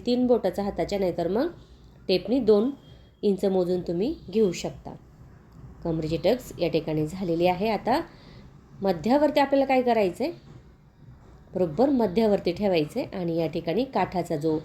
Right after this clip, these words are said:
आपण क-, क-, घेतलेला आहे तो आपल्याला या ठिकाणी त्याचा वापर करायचा आहे.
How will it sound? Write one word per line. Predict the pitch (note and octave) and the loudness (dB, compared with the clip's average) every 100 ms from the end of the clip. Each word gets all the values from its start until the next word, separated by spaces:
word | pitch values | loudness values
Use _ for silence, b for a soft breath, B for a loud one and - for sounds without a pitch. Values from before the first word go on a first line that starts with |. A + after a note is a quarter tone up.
| B B B B | B B B B
आपण | D3+ D3+ E3+ D#3+ | -6 -2 -2 0
क-, | F3+ E3 D#3 D3+ D3 - | 2 2 4 2 -2 -6
क-, | - - D#3 D#3 | -12 -10 -4 -4
घेतलेला | E3+ G3 F#3+ F#3+ | -2 -2 0 0
आहे | F#3 F#3+ | 0 -2
तो | G3 | -2
आपल्याला | D#3 D#3+ D3+ | -2 0 0
या | |
ठिकाणी | E3+ E3 D#3 G#3 D4+ B B B - | 0 -4 -2 -4 -4 B B B -12
त्याचा | E3+ D3+ C4 | -10 -4 0
वापर | C4 A3+ F#3 | 2 2 0
करायचा | D3+ C#3 C3+ C3+ | -2 -4 -4 -8
आहे. | - | -12